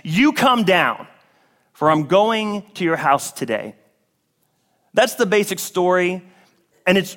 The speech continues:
really close, the song from the kids' stories, into the story in the Bible. But there's some details in the Bible that I want us to look at today, because it's huge that Jesus chose to go to his house, and what happens to Zacchaeus afterwards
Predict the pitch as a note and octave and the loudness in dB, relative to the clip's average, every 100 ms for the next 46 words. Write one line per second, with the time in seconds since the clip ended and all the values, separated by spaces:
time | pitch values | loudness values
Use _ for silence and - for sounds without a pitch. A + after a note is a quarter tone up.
0 | - E3 A#3 C#4+ C4+ - F#3+ F#3+ - - | -14 -4 -2 -2 -2 0 0 0 -6 -8
1 | D3+ - F3 F#3 F#3 F#3+ E3+ - F3+ D#3+ | -6 0 0 0 -2 -4 -6 -4 -4 -4
2 | - F3 E3+ E3 D#3 - _ _ - D#3+ | -6 -4 -2 -2 -4 -8 _ _ -6 -4
3 | E3 D3+ - F3+ F#3 F3+ D#3+ C3+ D3+ D3 | -2 -4 -6 -4 -2 -2 -2 0 2 2
4 | C#3+ B2 C#3+ C#3+ D3+ C3+ C3+ G#3+ B3 A3 | 0 -2 -4 -4 -4 -6 -6 -6 -6 -2
5 | G3+ F#3 E3 D#3 C#3+ D3+ D3+ C#3 A#2+ A#2+ | 0 0 -2 -4 0 2 2 2 -2 -2
6 | A#2+ C3 C3 - B2 B2+ B2+ G#2+ - A2 | -2 -2 -4 -6 -8 -8 -6 -6 -6 -8
7 | G2 F2 _ _ _ _ _ _ D3 D#3 | -8 -10 _ _ _ _ _ _ -4 -2
8 | D#3 - - E4 D4+ C#4 F#3 F#3 D#3 G3 | -4 -8 -6 -2 0 0 -2 -4 -4 -2
9 | G3+ - G3 F#3 D#3+ D#3 D#3 D3 C3 D#3+ | -2 -4 -4 -4 -2 -4 -2 -4 -2 0
10 | D#3+ F3+ - C#3 F#3 - F3 E3+ C#3+ B2+ | 0 0 -8 -6 -6 -4 -6 -6 -8 -10
11 | - D3 A#2 - B2 - G#2 G2 F2+ | -6 -6 -4 -4 -4 -4 -10 -10 -12